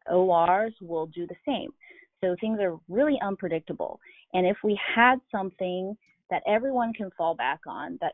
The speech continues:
only requires an internet connection, and that's Quadrant Eye, I think that would help ease some of the pain that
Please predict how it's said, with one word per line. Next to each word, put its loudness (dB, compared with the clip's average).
only 0
requires -4
an -10
internet -6
connection, -10
and -4
that's -2
Quadrant -4
Eye, 0
I 2
think 4
that 2
would -2
help -2
ease -6
some 2
of 0
the 0
pain 0
that 2